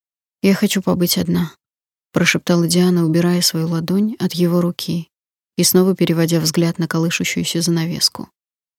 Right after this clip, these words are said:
«Я найду Грифа, я обещаю тебе. Он заплатит за все. Это не вернет мне Лео». Стефано молча кивнул, понимая это.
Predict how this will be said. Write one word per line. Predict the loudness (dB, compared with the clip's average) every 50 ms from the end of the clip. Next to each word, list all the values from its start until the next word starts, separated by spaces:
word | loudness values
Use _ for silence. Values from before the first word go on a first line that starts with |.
| _ _ _ _ _ _ _ _ _ _ 0
«Я | 2 4 6
найду | 6 6 6 6 4 4
Грифа, | 2 2 0 0 -2 -2 -2
я | -2 0 0 0
обещаю | 0 0 0 -2 0 0 2 0 0 0
тебе. | 0 -2 -4 -4 -4 -4 -4 -6 -10 _ _ _ _ _ _ _ _ _
Он | 2 4 4 6
заплатит | 4 4 2 2 2 2 2 2 2 0 -2 -2 -2
за | -2 -4
все. | -4 -4 -4 -2 -2 -2 -4 -4 -8 _ _ _ _ _ _ _ _ _ _ _ _ _ _ _ _ _ _ 0
Это | 0 0 2 2
не | 0 0 0 0
вернет | 0 2 2 2 2 0 0 -2
мне | -2 -2 0 0
Лео». | -2 -2 -2 -4 -4 -4 -6 -10 -12 -16 _ _ _ _ _ _ _ _ _ _ _ _ _ _ _ _ _ -8
Стефано | -4 -4 -2 0 2 4 4 6
молча | 6 4 4 2 0 -2
кивнул, | -4 -4 0 2 2 2 2 0
понимая | -2 -2 -2 -2 0 0 0 0 -2 -2 -4
это. | -6 -6 -10 -12